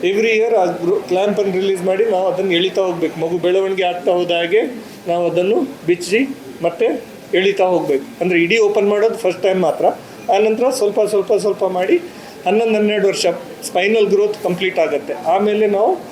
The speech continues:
ಫುಲ್ ಫ್ಯೂಷನ್ ಫಾರ್-, ಫಾರ್ಮಲ್ಲಿ ಮಾಡ್ತೀವಿ. So ಅದು ಅವಳ ಕಂಡೀಷನ್. She is recovering well and ಅಂದರೆ ಇದರಿಂದ ನರ ಏನು ವೀಕ್ನೆಸ್ ಇದೆ ಅವಳಿಗೆ,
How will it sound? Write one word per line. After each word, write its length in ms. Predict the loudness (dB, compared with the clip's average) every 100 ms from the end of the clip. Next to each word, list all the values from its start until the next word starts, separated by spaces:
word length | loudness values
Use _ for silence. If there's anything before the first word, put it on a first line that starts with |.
| -18 -6
ಫುಲ್ 160 | 0 0
ಫ್ಯೂಷನ್ 440 | 2 0 2 0 -2 -4
ಫಾರ್-, 180 | -2 -2
ಫಾರ್ಮಲ್ಲಿ 440 | 0 0 0 0 2
ಮಾಡ್ತೀವಿ. 400 | 0 -2 -6 -10 -12 -16 -14 -14 -14 -14 -14 -8 -2
So 120 | 0
ಅದು 280 | 2 0 0 0
ಅವಳ 180 | 2
ಕಂಡೀಷನ್. 500 | 2 0 -2 -2 -2 -6 -14 -16 -18 -10 0
She 100 | 2 4
is 120 | 2
recovering 500 | 2 2 4 4 2
well 180 | 2 0 -4 -2 0
and 200 | 0 -2 -6 -14 -20 -20 -20 -20 -20 -20 -12 -2
ಅಂದರೆ 480 | 2 4 2 0 0
ಇದರಿಂದ 340 | 2 4 4 2 2 0
ನರ 220 | 0 2 4 2 0 -4 -8
ಏನು 340 | -2 2 2 2
ವೀಕ್ನೆಸ್ 520 | 2 0 2 0 2
ಇದೆ 160 | 0 2
ಅವಳಿಗೆ, 480 | 2 2 2 0